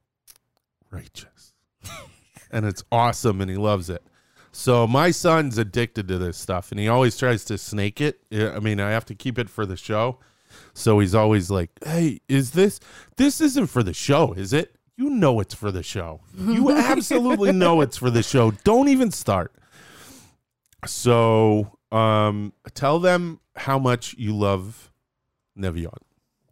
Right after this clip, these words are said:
Speaker 2: I love Neviot a lot because, like he said in the first episode, it tastes like if you took the fruit and not even, like, just diluted it in water, but, like, it's,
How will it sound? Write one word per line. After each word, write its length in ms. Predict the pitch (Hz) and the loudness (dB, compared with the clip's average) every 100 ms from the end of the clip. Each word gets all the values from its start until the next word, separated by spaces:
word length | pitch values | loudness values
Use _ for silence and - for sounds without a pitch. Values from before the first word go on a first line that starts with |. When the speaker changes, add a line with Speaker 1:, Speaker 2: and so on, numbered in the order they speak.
| _ _ _ _ _ _ _ _ _ _ _ _ _ - | _ _ _ _ _ _ _ _ _ _ _ _ _ -14
Speaker 2:
I 400 | 180 170 175 175 | -8 -6 -6 -6
love 380 | 175 165 170 160 | -6 -8 -8 -6
Neviot 600 | 165 160 160 160 156 160 _ - | -4 -4 -6 -8 -8 -10 _ -12
a 60 | 165 | -8
lot 440 | 156 156 165 - _ - | -6 -4 -4 -6 _ -14
because, 960 | 165 165 156 - 165 147 151 147 143 - _ _ _ _ | -8 -8 -8 -10 -8 -6 -6 -8 -10 -16 _ _ _ _
like 200 | 214 269 | -6 -4
he 120 | 392 | -4
said 280 | 392 202 208 | -4 -2 0
in 100 | 202 | 0
the 80 | 185 | -2
first 320 | - 165 160 | -4 -8 -6
episode, 240 | 160 175 - | -8 -10 -10
it 140 | 180 | -8
tastes 300 | - 262 - | -2 -4 -2
like 160 | 240 208 | -4 -2
if 100 | 170 | -4
you 120 | 185 | -4
took 240 | - 208 - | -4 -8 -6
the 100 | 175 | -10
fruit 420 | - 175 196 - _ _ _ | -6 -4 -4 -6 _ _ _
and 380 | 175 165 165 170 _ _ _ _ _ _ _ _ _ - | -6 -4 -4 -6 _ _ _ _ _ _ _ _ _ -14
not 300 | 160 202 233 | -4 0 0
even, 220 | 240 233 | 0 0
like, 160 | 190 | 0
just 200 | 175 175 | -2 -4
diluted 520 | 160 175 165 180 190 190 | -2 0 0 0 0 0
it 160 | 185 | 0
in 100 | 160 | -2
water, 400 | 156 151 160 202 | -4 -4 -2 -2
but, 280 | 190 180 165 | 0 -2 -2
like, 240 | 165 160 - | -4 -6 -6
it's, 520 | 190 180 - - - | -4 -4 -6 -12 -14